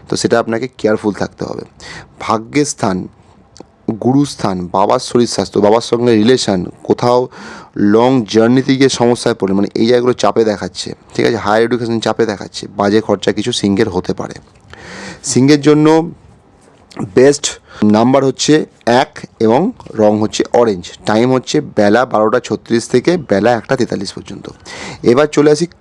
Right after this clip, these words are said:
কন্যার আলোচনায়। কন্যার হচ্ছে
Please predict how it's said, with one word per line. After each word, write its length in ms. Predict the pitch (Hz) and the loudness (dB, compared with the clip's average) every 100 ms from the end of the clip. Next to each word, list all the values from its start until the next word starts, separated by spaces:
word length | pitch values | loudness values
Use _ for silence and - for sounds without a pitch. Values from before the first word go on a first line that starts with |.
| - | -2
কন্যার 500 | 156 175 175 175 180 | 4 4 4 2 4
আলোচনায়। 440 | 147 117 98 87 - _ - - - - 170 - | 4 2 -2 -8 -12 _ -20 -20 -20 -18 -18 -10
কন্যার 440 | - 127 147 160 175 | 0 2 4 4 4
হচ্ছে 520 | 170 139 - 120 156 | 2 0 0 4 4